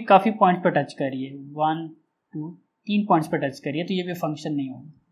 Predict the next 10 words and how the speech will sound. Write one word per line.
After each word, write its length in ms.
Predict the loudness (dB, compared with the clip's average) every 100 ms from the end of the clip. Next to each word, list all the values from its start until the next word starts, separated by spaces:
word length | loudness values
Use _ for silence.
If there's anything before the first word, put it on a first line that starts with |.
| _ _ _ _ _ _ _ _ -10 0
और 100 | 2
इसी 120 | 10
तरह 120 | 10
अगर 140 | 12
हम 120 | 10 8
यहाँ 200 | 2 6
इन 140 | 4
इक्वेशंस 500 | 4 4 4 6 6
को 100 | 6
देखें 360 | 6 2 0